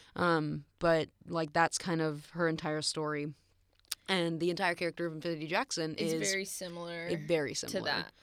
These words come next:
Speaker 1: Nan-, her Nana is making her sick.
Speaker 2: And
Speaker 1: Um,
Speaker 2: the story is, is that, um, she lives with her Nana because her mom died
Speaker 1: Right.
Speaker 2: when she was a baby.
Speaker 1: Right.
Speaker 2: And, um, that whole story, like, oh,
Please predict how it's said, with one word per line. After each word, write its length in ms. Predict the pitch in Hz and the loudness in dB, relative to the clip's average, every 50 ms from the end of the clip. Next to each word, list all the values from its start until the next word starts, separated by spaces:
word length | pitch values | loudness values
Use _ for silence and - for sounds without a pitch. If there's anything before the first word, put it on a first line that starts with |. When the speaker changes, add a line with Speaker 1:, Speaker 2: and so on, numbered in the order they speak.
| _ _ - | _ _ -6
Speaker 1:
Nan-, 200 | - 165 160 160 | -4 -2 -2 -2
her 160 | 151 170 170 | 0 0 2
Nana 320 | 170 170 165 165 160 160 | 2 2 2 2 2 0
is 320 | 151 135 160 160 147 147 147 | 0 0 0 0 -2 -2 -2
making 240 | 156 147 - 156 156 | -4 -4 -4 -4 -4
her 120 | 156 156 | -4 -4
sick. 440 | - - 165 156 - _ - - _ _ _ _ _ _ _ _ _ _ - | -2 -2 -2 -2 -4 _ -14 -20 _ _ _ _ _ _ _ _ _ _ -2
Speaker 2:
And 260 | - 208 160 160 156 | 0 2 2 2 2
Speaker 1:
Um, 240 | 151 156 156 151 143 - - | 2 0 -2 -4 -6 -10 -16
Speaker 2:
the 140 | 190 - 208 | -12 -8 -8
story 420 | - - - 233 226 220 214 202 | -6 -4 -2 0 0 2 2 2
is, 160 | 196 190 190 190 | 0 -2 -4 -8
is 140 | 185 180 | -14 -10
that, 400 | - - 175 170 170 160 151 - - _ | -8 -6 -4 -4 -4 -6 -8 -10 -12 _
um, 460 | - 190 190 190 180 170 165 156 151 - - | -8 -6 -6 -6 -6 -8 -12 -14 -16 -16 -12
she 240 | - - - 196 190 | -10 -10 -8 -8 -6
lives 260 | 196 202 202 196 202 | -4 -2 -2 -4 -4
with 120 | 202 190 202 | -8 -10 -10
her 120 | 196 190 | -10 -8
Nana 300 | 185 185 175 175 175 175 | -8 -6 -6 -6 -8 -10
because 400 | 175 180 175 - 202 185 185 - | -12 -14 -14 -14 -12 -12 -12 -12
her 220 | - - 202 - 170 | -12 -12 -12 -12 -12
mom 500 | 180 185 185 185 185 208 220 226 208 196 | -12 -10 -6 -2 0 0 0 0 -2 -6
died 480 | - - - - - - - - - - | -8 -10 -12 -12 -12 -12 -12 -10 -8 -6
Speaker 1:
Right. 160 | - 95 - | -4 -4 -4
Speaker 2:
when 140 | 202 202 196 | -4 -4 -4
she 180 | 202 - 196 | -4 -6 -6
was 140 | 185 175 180 185 | -6 -8 -10 -12
a 40 | |
baby. 640 | 180 208 - - 151 - 160 - - - - - - - | -14 -12 -12 -12 -12 -12 -14 -16 -18 -18 -18 -18 -16 -14
Speaker 1:
Right. 140 | - - - - - - _ _ _ - | -16 -16 -16 -20 -20 -20 _ _ _ -4
Speaker 2:
And, 580 | 208 208 202 196 190 190 190 185 185 185 175 175 - - | -2 -2 -2 -2 -2 -2 -4 -4 -6 -8 -10 -12 -12 -10
um, 460 | 190 190 190 185 180 180 165 - - - | -10 -8 -8 -8 -8 -10 -10 -10 0 4
that 160 | 214 208 190 | 4 4 4
whole 280 | 196 220 226 254 269 | 4 4 4 4 4
story, 500 | - - - - 196 190 190 185 185 180 | 4 0 -2 -2 0 0 0 0 0 -2
like, 340 | 180 160 - 190 190 185 - - | -4 -4 -2 -2 -2 -2 -4 -6
oh, 180 | - 196 190 | -6 -8 -8